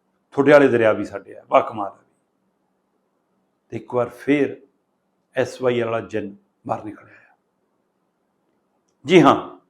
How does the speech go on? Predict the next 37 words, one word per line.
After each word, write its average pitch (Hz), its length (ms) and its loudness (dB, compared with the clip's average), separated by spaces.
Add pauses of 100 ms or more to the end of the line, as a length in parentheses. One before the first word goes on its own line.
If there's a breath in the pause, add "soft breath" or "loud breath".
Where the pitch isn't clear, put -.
(1600)
ਕੇਂਦਰ 175 420 4
ਸਰਕਾਰ 160 680 8
ਨੇ 147 580 2 (400)
ਪੰਜਾਬ 143 540 8
ਤੇ 165 120 2
ਹਰਿਆਣਾ 135 480 2
ਦੇ 143 140 -4
ਮੁੱਖ 135 300 -14
ਮੰਤਰੀਆਂ 139 540 -2
ਨੂੰ 131 140 -4
ਕਿਹਾ 151 360 4
ਕਿ - 180 -4
ਆਮੋ 147 220 0
ਸਾਹਮਣੇ 139 340 -2
ਬੈਠੋ 190 680 4 (580)
ਤੇ 160 80 4
ਐਸ 143 220 6
ਵਾਈ 151 160 4
ਵਾਲੇ 139 180 6
ਮਸਲੇ 131 360 -4
ਦਾ 131 200 0
ਹੱਲ 123 140 0
ਕਰੋ। 101 280 -12 (1120)
ਜੇ 190 120 4
ਕੇਂਦਰ 190 500 4
ਬਿਠਾਉਂਦਾ 175 440 6
ਹੈ, - 260 2 (280)
ਫਿਰ 170 140 -10
ਕੇਂਦਰ 185 360 6
ਦਾ 233 100 8
ਹੱਲ 208 260 4
ਤਾਂ 233 120 4
ਸਭ 240 200 4
ਨੂੰ 262 120 8
ਪਤਾ 233 200 6
ਹੈ 226 60 8
ਜੀ। 226 140 -4